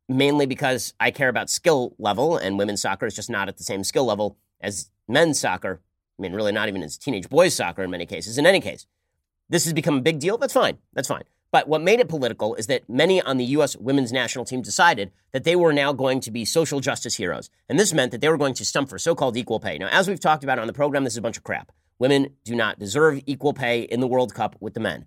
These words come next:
They do not earn as much money. They do not sell as many tickets. That is simply a fact. When it comes to the U S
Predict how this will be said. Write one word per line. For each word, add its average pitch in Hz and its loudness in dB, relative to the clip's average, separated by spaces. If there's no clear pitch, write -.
They 101 -6
do 104 -4
not 120 0
earn 135 0
as 113 -8
much 123 -4
money. 135 0
They 139 -4
do 143 0
not 127 0
sell 98 -4
as 95 -8
many 95 -4
tickets. - -16
That 90 -6
is 92 -6
simply 151 0
a 120 -4
fact. 76 -8
When 123 -2
it 120 -4
comes 170 -2
to 151 -4
the 127 -8
U 143 2
S 127 -2